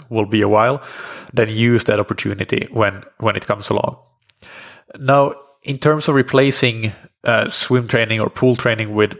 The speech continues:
bike, run, and strength training rather than open water swimming, which is a bit of a cop-out, I realize, then that is something I do think that everybody who is in your situation should do. So by that I mean, don't just let training time go to waste.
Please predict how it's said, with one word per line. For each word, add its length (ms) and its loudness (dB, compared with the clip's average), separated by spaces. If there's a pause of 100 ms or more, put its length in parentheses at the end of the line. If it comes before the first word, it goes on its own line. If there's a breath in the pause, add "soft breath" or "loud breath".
(120)
bike, 380 0
run, 300 0
and 180 -6
strength 400 -4
training 400 -2
rather 240 2
than 160 0
open 220 0
water 220 0
swimming, 300 -4
which 160 -4
is 120 -2
a 40 -6
bit 140 0
of 80 2
a 60 0
cop-out, 580 -2
I 40 2
realize, 440 0 (640 loud breath)
then 260 0 (500 loud breath)
that 160 2
is 100 0
something 640 0 (300)
I 80 2
do 240 2
think 300 0
that 140 0
everybody 420 0
who 100 2
is 220 2
in 100 -4
your 220 2
situation 440 -2
should 220 -4
do. 300 2
So 420 2
by 200 0
that 120 4
I 80 2
mean, 300 -4 (640 loud breath)
don't 500 -2
just 240 -2
let 340 -2
training 300 -4
time 340 -2
go 160 0
to 140 -4
waste. 420 0